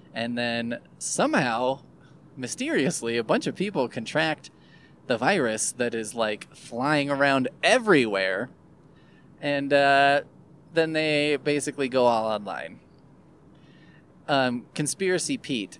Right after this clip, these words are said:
I'm gonna share my conspiracy theory. This is not, like, a deep conspiracy, like,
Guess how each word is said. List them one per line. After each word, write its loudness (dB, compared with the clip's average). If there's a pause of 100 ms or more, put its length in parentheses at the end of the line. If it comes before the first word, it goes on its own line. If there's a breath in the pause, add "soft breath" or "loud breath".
I'm -2
gonna 0
share 2
my 0
conspiracy -6
theory. -6
This 2
is -4
not, 0
like, 2
a 0
deep -4
conspiracy, 0
like, 0